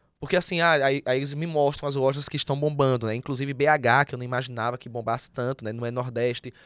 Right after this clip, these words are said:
e B H bomba, em Manaus, aí tantos outros lugares, a de Maceió, né? Tem várias lojas bombando, aí tem outras que fecham. Aí eu, essa parte difícil pra mim, porque eu fico, "Meu Deus, e aí? Essas pessoas que investiram?"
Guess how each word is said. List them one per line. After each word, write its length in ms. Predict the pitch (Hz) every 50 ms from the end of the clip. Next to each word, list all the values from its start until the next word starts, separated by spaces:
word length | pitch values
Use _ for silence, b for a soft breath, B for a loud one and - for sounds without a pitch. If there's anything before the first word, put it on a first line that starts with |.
| B B B
e 80 | - 135
B 120 | 131 135
H 280 | 131 131 123 127 123 123
bomba, 460 | 123 120 117 127 131 123 110 113 123
em 60 | 131
Manaus, 680 | 135 147 143 131 123 113 123 120 117 117 117 113 113 - B B B B
aí 200 | B 117 131 143
tantos 360 | 143 - - 175 190 180 160 156
outros 220 | 156 151 151 143
lugares, 340 | 143 127 127 123 131 127 127
a 40 | 131
de 100 | 139 135
Maceió, 720 | 139 143 147 - - - 147 139 127 131 135 135 131 123 B B B B B B
né? 240 | - 127 131 139 143
Tem 160 | 143 - 160
várias 280 | 147 175 170 208 208 165
lojas 280 | 165 156 160 156 151 156
bombando, 640 | 147 160 156 139 135 151 165 180 190 185 147 139 -
aí 140 | - 143 160
tem 160 | - 190 185
outras 240 | 180 165 185 196 -
que 120 | - 214
fecham. 580 | - - - 220 208 196 175 165 - - 135 127
Aí 260 | 131 143 180 196 196 _
eu, 240 | - 190 208 165 - _ - B B B B B B
essa 320 | - 160 185 226 - - 208
parte 240 | - 180 180 - -
difícil 400 | 175 - - 208 202 220 - 208
pra 160 | - 156 143
mim, 220 | 131 117 101 92 - _ _ _ _ _ _ _ _ _ _ -
porque 220 | 143 135 - 156
eu 180 | 160 170 175 175
fico, 240 | - - 170 -
"Meu 140 | 175 190 185
Deus, 300 | 160 165 196 202 196 175
e 60 | 190
aí? 300 | 214 196 185 185 180 175
Essas 200 | 175 170 - 175
pessoas 420 | - - 170 - - 180 190 196 -
que 100 | - 185
investiram?" 760 | 175 165 175 165 - - 175 180 185 180 175 156 160 156